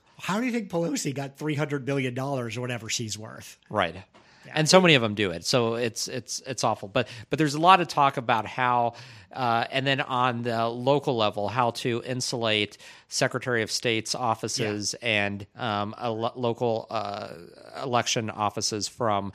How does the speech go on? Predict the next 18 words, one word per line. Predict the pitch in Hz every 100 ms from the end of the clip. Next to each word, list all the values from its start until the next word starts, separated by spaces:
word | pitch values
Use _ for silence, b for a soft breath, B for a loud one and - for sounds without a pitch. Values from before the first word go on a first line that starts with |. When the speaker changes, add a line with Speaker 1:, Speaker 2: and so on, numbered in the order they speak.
| B B -
Speaker 2:
this | 113 -
growing | - 117 113 113 110 104 -
partisan | - 110 104 - 104 98 101
involvement | 107 98 107 98 92 90
and | 92
trying | 107 98
to, | 95 90
to | - -
take | - 107 98
over. | 104 95 92 95 B B B B -
And, | 131 120 113 107 120 64 65 - -
uh, | 117 101 98 101
Secretary | 131 110 120 104
of | 95
State | 139 139
races | 127 117 120
are | 113
pivotal, | 110 120 113 107 107